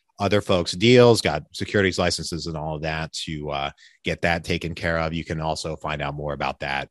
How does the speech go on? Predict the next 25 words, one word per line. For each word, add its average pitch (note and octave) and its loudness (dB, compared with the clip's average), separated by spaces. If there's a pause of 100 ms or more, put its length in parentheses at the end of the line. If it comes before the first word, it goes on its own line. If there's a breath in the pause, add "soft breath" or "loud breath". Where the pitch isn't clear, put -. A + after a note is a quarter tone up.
escaping D#2+ -4
wall D2 -8
street D2+ -10
dot C2+ -8
com. A2 2 (360)
Join G2 4
our E2+ 2
investor F#2+ 2
club, F2+ -2
go E2+ -2
to D#2+ -2
that D2+ -2
link, D#2 -8
fill E2 -4
out C#2 -6
the D2 -12
form, D2 -8
schedule C#2 -12
a C#2+ -12
call C#2+ -10
with C#2+ -12
me D2 -12
and C#2 -12
all B1+ -16
that. F#2+ 0